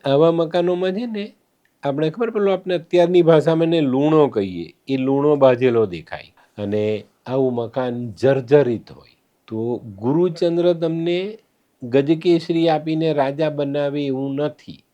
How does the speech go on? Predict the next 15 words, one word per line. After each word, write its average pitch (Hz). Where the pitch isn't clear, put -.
આ 131
જગ્યા 123
પર 123
આ 131
પ્રોબ્લેમ 120
પણ 117
આવે 104
છે 151
અને 110
એને 107
આપણે 104
સામનો 101
કરવો 123
પડે 78
છે. -